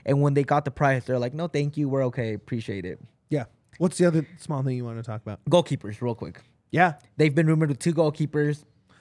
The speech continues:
Speaker 2: That guy from Rennes, I forget his name.
Speaker 1: Peck,
Speaker 2: Uh,
Speaker 1: Penk, I don't know.
Speaker 2: right.
Speaker 1: Yeah.
Speaker 2: He kinda dropped out of favor there, hasn't been starting. You get a guy who has League One level talent, even if he's not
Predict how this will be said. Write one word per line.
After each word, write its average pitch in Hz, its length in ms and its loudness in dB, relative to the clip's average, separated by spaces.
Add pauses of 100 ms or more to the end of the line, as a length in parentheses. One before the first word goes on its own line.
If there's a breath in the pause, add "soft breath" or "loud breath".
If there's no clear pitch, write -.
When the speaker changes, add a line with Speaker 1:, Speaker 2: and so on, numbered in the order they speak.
(160 soft breath)
Speaker 2:
That 190 180 2
guy 202 180 6
from 190 220 2
Rennes, 202 440 2 (100)
I 196 80 0
forget 196 220 -2
his 156 120 -8
name. 170 360 -8 (500)
Speaker 1:
Peck, 143 180 2
Speaker 2:
Uh, - 320 -10
Speaker 1:
Penk, 143 360 -4
I - 20 -6
don't 127 140 -4
know. 185 40 0
Speaker 2:
right. 175 300 4
Speaker 1:
Yeah. 120 240 -2
Speaker 2:
He 208 60 0
kinda 208 160 0
dropped 185 280 2
out 190 120 4
of 175 80 -4
favor 180 240 0
there, 170 180 2
hasn't 170 220 0
been 170 80 -4
starting. 170 420 -2 (320 loud breath)
You 233 120 6
get 330 120 2
a 285 60 0
guy 214 220 4
who 208 140 4
has 185 340 2
League 170 300 0
One 170 360 0
level 170 320 0
talent, 170 520 -2
even 202 240 -2
if 196 140 0
he's 190 240 0
not 170 280 -2